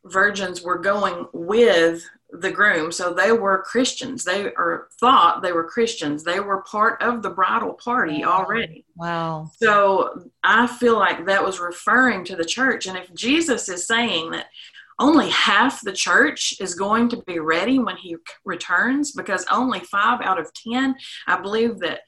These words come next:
Speaker 1: you know, God is specific in showing us things like that in scripture.
Speaker 2: Hmm.
Speaker 1: You know, there's a lot that we need to do to make sure that we are speaking the truth to those who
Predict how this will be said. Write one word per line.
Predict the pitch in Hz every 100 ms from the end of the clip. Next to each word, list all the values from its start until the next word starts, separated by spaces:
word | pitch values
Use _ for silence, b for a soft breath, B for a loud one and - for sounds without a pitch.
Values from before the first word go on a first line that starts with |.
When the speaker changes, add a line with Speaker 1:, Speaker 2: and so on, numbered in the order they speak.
| b b _
Speaker 1:
you | 185 190
know, | 180 180 175 - - 180
God | 202 208
is | 190 -
specific | - 180 170 - 247 262 285 277 -
in | 208 190
showing | - 190 226 254 262
us | 254
things | 269 269 262
like | 254 254
that | 262 254
in | 254
scripture. | - 262 269 - 269 254 _
Speaker 2:
Hmm. | 196 185 160 151 _ _ _ _ _
Speaker 1:
You | 226 226
know, | 202 196 - _
there's | 190 262 311
a | 277
lot | 196 185 196 240 247 214
that | 170
we | 208 240
need | 233 208 190
to | 190
do | 196 202
to | 190 175
make | 180 -
sure | - 226 202
that | 170 -
we | 247 294 294
are | - 240 240
speaking | - - 226 233 202 175
the | 175
truth | - 208 220 190 175 - - b b b b _ _
to | - 226
those | 165 196 226 254 247 233 -
who | 214 208 190 -